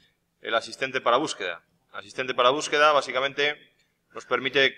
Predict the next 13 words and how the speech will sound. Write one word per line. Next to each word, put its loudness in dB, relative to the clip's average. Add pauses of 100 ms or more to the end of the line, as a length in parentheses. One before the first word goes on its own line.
(120)
tener 0
un -6
desplegable 2 (280)
sobre -2
el -10
que -4
poder 2
elegir 2 (160)
un -12
valor, -2 (300)
¿vale? -20 (1500)
Vale, -6
ya. -2